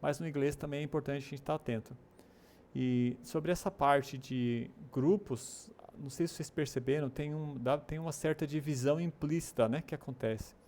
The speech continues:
I didn't say he stole the money, nesse pri-, nesse segundo formato. Ou, ou então, I didn't say he stole the money. Tem um, um agrupamento aqui, né? O nome disso chama thought groups, chama,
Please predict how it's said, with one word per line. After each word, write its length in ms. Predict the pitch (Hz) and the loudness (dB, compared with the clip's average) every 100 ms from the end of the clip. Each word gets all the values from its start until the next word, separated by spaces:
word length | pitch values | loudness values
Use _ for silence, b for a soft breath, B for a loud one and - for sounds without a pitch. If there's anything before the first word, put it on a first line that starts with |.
| B B - | B B -18
I 120 | 131 147 | -12 -8
didn't 300 | 160 170 151 | -4 -4 -2
say 440 | - 175 160 123 | 4 8 8 6
he 60 | 113 | 0
stole 240 | - 127 | -6 -4
the 100 | 120 | -2
money, 280 | 113 110 107 - | 0 0 -2 -4
nesse 260 | 127 117 | -4 -4
pri-, 160 | - 127 | -4 -6
nesse 180 | 131 123 | -2 -4
segundo 380 | - 135 127 120 | -2 -2 0 0
formato. 500 | - 113 104 104 - - 135 127 | 0 0 0 -2 -8 -10 -10 -6
Ou, 160 | - 135 | -2 0
ou 100 | 139 | -2
então, 380 | 135 131 135 135 - B B B B B B B B | 2 2 2 -2 -16 B B B B B B B B
I 140 | - 131 | -4 -2
didn't 300 | 156 185 180 | 0 2 2
say 420 | - 165 170 151 | 4 8 10 8
he 160 | 113 120 | 6 0
stole 260 | - 127 | 0 0
the 120 | 120 | 2
money. 260 | 110 107 104 98 | 2 0 -4 -6
Tem 200 | - 139 | -4 -2
um, 280 | 151 151 147 104 | -2 -4 -6 -4
um 120 | 143 | -2
agrupamento 680 | 147 160 156 156 139 131 113 | 0 0 4 4 4 2 0
aqui, 260 | - 113 | -6 -4
né? 140 | 107 113 | -2 -2
O 60 | |
nome 180 | 123 135 | -2 -2
disso 280 | 135 135 - | -4 -6 -8
chama 340 | - 143 127 - - | -6 -4 -4 -8 0
thought 320 | 160 170 - | 4 4 2
groups, 560 | 135 123 - - - B B B - | 2 2 0 -10 -14 B B B -14
chama, 480 | - 143 135 123 | -6 2 4 4